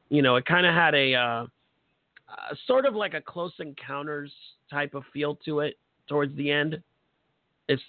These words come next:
those of you that have seen it know what I'm talking about. So a-, anyway, of course, they redeemed themselves with Star Trek Two, The Wrath of Khan.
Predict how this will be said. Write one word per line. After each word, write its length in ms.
those 220
of 60
you 60
that 60
have 160
seen 140
it 80
know 100
what 80
I'm 120
talking 360
about. 340
So 160
a-, 200
anyway, 560
of 100
course, 280
they 100
redeemed 400
themselves 460
with 100
Star 200
Trek 180
Two, 160
The 120
Wrath 260
of 120
Khan. 1080